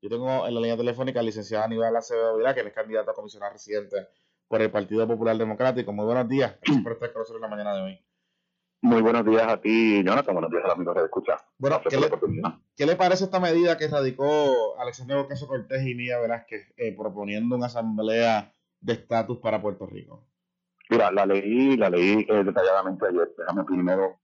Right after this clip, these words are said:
Speaker 2: ponerlo en un contexto.
Speaker 1: Ujú.
Speaker 2: <clears throat> En el dos mil seis, dos mil siete, cuando yo fui gobernador, yo logré que se presentara una medida similar. No tenía tanto detalle como esta, pero era, y quiero aclarar,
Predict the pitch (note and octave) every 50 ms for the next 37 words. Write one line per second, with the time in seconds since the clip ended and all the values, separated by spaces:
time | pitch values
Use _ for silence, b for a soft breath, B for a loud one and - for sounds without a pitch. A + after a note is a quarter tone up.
0 | _ - - F#2 F2+ G2 G2+ G2+ F#2+ - - D#2+ D#2 - G2+ F#2 - - - -
1 | B2+ A#2 C3 D#3 E3+ - F#3 F3+ D3+ - - A#2+ A#2 A2+ G#2+ A2 G#2 A2+ A#2 C3+
2 | C3+ - D3+ C#3+ D3 D3 C3 A#2+ C3 C3 B2 - C#3 - B2+ - G2 F2 F2 D#2+
3 | D#2+ D#2 F2 - - G#2 G#2 G#2 G2 G2 F#2 F2 G2 G#2+ - - _ _ _ _
4 | _ _ _ _ _ _ _ _ _ _ B2 B2 C3+ E3+ E3+ D3 C3+ C#3+ - D3
5 | C#3+ C3+ - G2 G#2 F#2+ F#2 F2 F2 G2 G#2+ A2 A2 A2+ A#2 A2 A2+ A#2+ B2 -
6 | _ _ _ _ C3 B2 A#2 A2 G#2+ G#2+ G#2+ A2+ G2+ E2+ E2+ E2+ F#2 G2+ - C3
7 | B2+ B2+ B2+ B2 B2+ B2 A#2+ B2+ A#2+ A2+ G#2+ - A2+ A2 A2+ A2 - G2+ G2 G2+
8 | G#2 - - _ - - - - D#2 D#2 D#2+ E2 F2 G#2 G#2+ - - _ _ _
9 | _ _ _ _ _ - F2+ - - - A2+ - - A2 F#2 F#2+ G2 F#2+ - -
10 | _